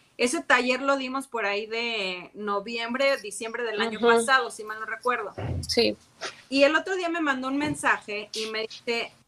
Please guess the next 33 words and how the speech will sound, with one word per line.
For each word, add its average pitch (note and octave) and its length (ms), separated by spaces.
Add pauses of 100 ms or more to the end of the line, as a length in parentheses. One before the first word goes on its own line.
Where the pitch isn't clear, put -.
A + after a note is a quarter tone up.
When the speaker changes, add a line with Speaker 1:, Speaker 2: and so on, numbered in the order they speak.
Speaker 1:
"Oye, D#4 280
Yuri, E4 260 (240)
te C#4+ 180
quiero F4+ 300
súper B3+ 460
agradecer". A3+ 920
Dice, B3+ 240
"No C#4 180
sabes C4 560
de A#3+ 120
verdad G#3 340 (100)
lo, A3+ 240 (120)
lo A3 180
agradecida A3 500
que C#4 80
estoy". G#3+ 300
Dice, G#3+ 200
"Porque G#3+ 440
desde G#3 140
el, A3 280 (380)
en A#3 160
el A#3 100
momento C#4 320
en F4 80
el E4 100
que A3+ 100
tomé A3+ 280
el, B3 280
el A3+ 140
taller G#3+ 280
de A#3+ 100
finanzas A3 380
contigo, G#3 500